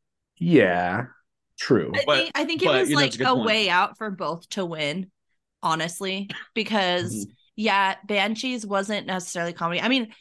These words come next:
Speaker 2: like, we were laughing extremely hard the whole time. Like, the deliveries were amazing, but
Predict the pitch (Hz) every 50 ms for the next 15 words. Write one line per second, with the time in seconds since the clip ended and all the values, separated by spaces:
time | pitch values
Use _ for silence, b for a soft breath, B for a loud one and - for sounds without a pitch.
0 | b _ - 226 - 220 220 294 339 339 302 240 208 180 175 165 190 220 - -
1 | 185 175 170 151 170 - - - - - 226 220 226 208 202 185 175 180 175 156
2 | 165 165 165 151 160 170 160 - - 160 156 170 160 - 202 190 185 185 165 190
3 | 208 220 254 233 208 196 190 175 165 156 156 147 147 151 151 - - - - 165
4 | - - 165 160 156 147 -